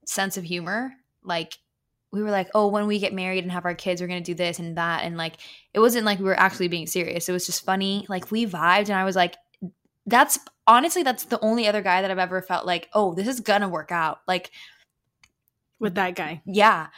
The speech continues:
Speaker 1: And then I met him.
Speaker 2: And he wasn't.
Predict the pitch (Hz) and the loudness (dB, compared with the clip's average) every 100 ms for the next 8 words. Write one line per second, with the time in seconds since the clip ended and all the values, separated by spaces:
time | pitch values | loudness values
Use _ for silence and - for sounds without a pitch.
0 | - 220 226 226 214 202 214 254 262 285 | -6 0 2 4 4 2 4 4 4 0
1 | - _ _ _ _ _ _ _ _ _ | -6 _ _ _ _ _ _ _ _ _
2 | - - - - - - - - _ _ | -8 -2 0 0 0 -6 -18 -20 _ _
3 | _ _ _ _ - 190 214 208 233 220 | _ _ _ _ -10 -6 -4 0 2 0
4 | - | -6